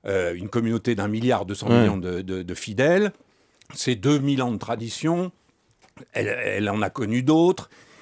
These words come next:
Speaker 1: Il y a eu l'affaire Williamson, il y a eu l'affaire de la pédophilie. Tout ça, c'est beaucoup plus grave que
Speaker 2: Mm.
Speaker 1: ce qui se passe aujourd'hui. Ce qui se passe là, c'est grave d'abord pour l'administration du Vatican. Ce, cette petite cité du Vatican,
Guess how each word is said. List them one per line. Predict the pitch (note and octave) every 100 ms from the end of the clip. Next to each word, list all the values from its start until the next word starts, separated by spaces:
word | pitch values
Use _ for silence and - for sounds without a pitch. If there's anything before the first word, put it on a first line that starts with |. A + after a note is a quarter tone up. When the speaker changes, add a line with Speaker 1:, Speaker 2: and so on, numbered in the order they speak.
| - _ _ _ -
Speaker 1:
Il | C3+
y |
a |
eu | D3+
l'affaire | C3+ A2+ A2+ F#2
Williamson, | D#3+ E3+ E3+ -
il | D#3+
y |
a | A#2
eu |
l'affaire | G#2 - E2
de |
la | D2+
pédophilie. | - - F3+ E3+ - D3+ F3
Tout | C3
ça, | A#2
c'est | E3+
beaucoup | A2 - -
plus | A2+
grave | G#2+ B2 F3+ G3+
que | A#2
Speaker 2:
Mm. |
Speaker 1:
ce | G2+
qui | F#2
se | -
passe | B2+ A#2+ -
aujourd'hui. | - F2+ D#2 D#2
Ce | -
qui | F3+ E3
se |
passe | - D#3+ -
là, | G3 A#3+ - - - - - -
c'est | - F#3+
grave | D#3+ B2+
d'abord | B2+ E3 D#3+ -
pour | A2 A2+
l'administration | A#3+ C#4 A3 F#3+ D3+ - B2 - C3+ A#2+
du | G2+
Vatican. | F#2+ F3 C#4+ A3
Ce, | - A#2+ - - -
cette | - A#2+ -
petite | A#3 - - G#3+ C#3+ -
cité | - - G#3+ - F#3
du | C#3
Vatican, | A#2 - A#2+ - A3+ C4+